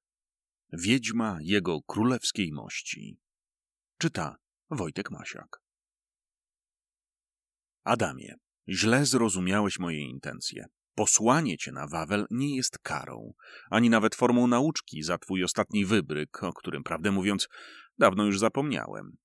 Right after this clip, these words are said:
Posyłam cię na zamek, ponieważ po ostatnich wydarzeniach potrzebuję w Krakowie kogoś zaufanego. Kto nie będzie tak strachliwy jak Remigiusz, ani tak mało utalentowany jak Paweł. Sprawa Nocnego Króla udowodniła, że są na świecie moce, o których wiemy niewiele bądź nic.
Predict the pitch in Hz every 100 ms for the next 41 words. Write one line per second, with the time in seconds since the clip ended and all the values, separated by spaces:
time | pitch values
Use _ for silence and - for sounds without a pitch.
0 | _ _ - 107 - 180 208 127 110 101
1 | 90 104 123 - 101 98 85 - - -
2 | - - 165 - 82 76 76 78 117 147
3 | - 117 - 107 92 131 131 - 107 -
4 | 107 101 - 95 98 - - - 98 95
5 | 98 92 78 - 53 - _ - - _
6 | - - 190 170 110 80 78 78 - -
7 | 92 - 98 95 95 87 101 104 101 90
8 | 82 110 - - - - 92 107 104 -
9 | 107 104 104 110 107 104 98 95 101 104
10 | 107 - 85 67 52 50 _ _ _ _
11 | _ _ _ - - - 147 175 117 -
12 | 131 113 - 143 185 151 113 101 98 98
13 | 170 165 98 98 - 92 60 - - 73
14 | 87 80 90 82 - 127 - - 95 90
15 | 73 92 98 98 107 95 90 71 73 95
16 | 110 76 73 - 202 - -